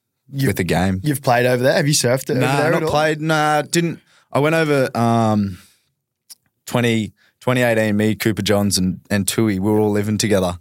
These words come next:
Speaker 1: Oh, really?
Speaker 2: So me and Coop sort of, we all thought, we thought it was gonna be like Bali. We're
Speaker 1: Yeah.
Speaker 2: like, "Oh, yeah, boys trip. We'll go to Fiji with Tui."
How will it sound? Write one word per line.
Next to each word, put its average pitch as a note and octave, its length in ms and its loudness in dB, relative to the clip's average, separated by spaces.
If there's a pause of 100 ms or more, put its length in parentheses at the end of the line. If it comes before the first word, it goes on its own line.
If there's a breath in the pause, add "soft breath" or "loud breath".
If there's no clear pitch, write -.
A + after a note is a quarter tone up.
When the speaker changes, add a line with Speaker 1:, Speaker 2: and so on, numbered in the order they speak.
(100)
Speaker 1:
Oh, D#3+ 240 2
really? E3 320 2
Speaker 2:
So A#2 320 0
me B2 160 2
and A#2+ 80 -4
Coop A#2 180 -2
sort A#2 200 0
of, A2 200 0
we C3+ 120 0
all D#3 60 2
thought, D#3+ 200 -2
we C#3 120 0
thought E3+ 120 0
it D#3+ 40 2
was C#3 100 0
gonna A2+ 140 0
be G#2+ 100 0
like F#2+ 180 -2
Bali. F#2+ 420 0
We're G2 100 0
Speaker 1:
Yeah. F#2 60 0
Speaker 2:
like, - 160 -2
"Oh, G#2 80 2
yeah, G2 180 0
boys G#2 360 -2
trip. G#2+ 340 -2 (420)
We'll G#2 140 -4
go G#2 140 0
to G2+ 100 -2
Fiji F#2+ 520 -2
with F#2+ 160 -4
Tui." G2 420 -4